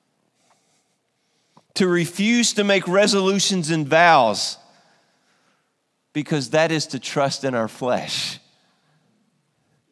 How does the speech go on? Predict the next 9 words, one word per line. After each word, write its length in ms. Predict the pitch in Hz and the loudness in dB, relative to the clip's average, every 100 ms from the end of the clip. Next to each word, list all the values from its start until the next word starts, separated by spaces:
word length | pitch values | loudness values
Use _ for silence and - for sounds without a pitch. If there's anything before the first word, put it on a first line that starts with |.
| _ _ - | _ _ -4
Yeah. 240 | 113 90 - _ _ _ _ _ - | -4 -4 -12 _ _ _ _ _ -8
See, 200 | 165 147 | -6 0
God's 340 | 170 220 185 | 2 2 2
not 180 | 180 165 | 0 2
interested 560 | 185 160 - 135 113 - | -2 -4 -4 -4 -4 -2
in 120 | 139 | -2
a 60 | 120 | -2
flesh 440 | - 143 147 - | -2 0 0 0
improvement. 600 | 131 117 156 156 117 90 | -4 -4 -2 -2 -4 -6